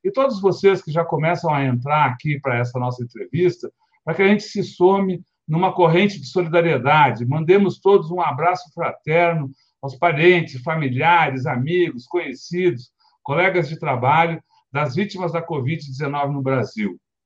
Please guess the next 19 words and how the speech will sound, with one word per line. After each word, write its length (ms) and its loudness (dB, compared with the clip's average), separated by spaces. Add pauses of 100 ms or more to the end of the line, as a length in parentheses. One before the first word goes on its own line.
(320)
Um 80 -2
número 300 2
terrível 840 4 (640)
que 160 -4
assusta 580 -2
o 80 -2
mundo, 500 -2
enluta 500 2
o 60 -8
país 720 -6 (220)
e 80 -8
que 80 -4
todos 280 2
nós 140 -6
sabemos 540 -4 (320)
poderia 340 2
ser 180 -4
muito 500 2
menor 520 0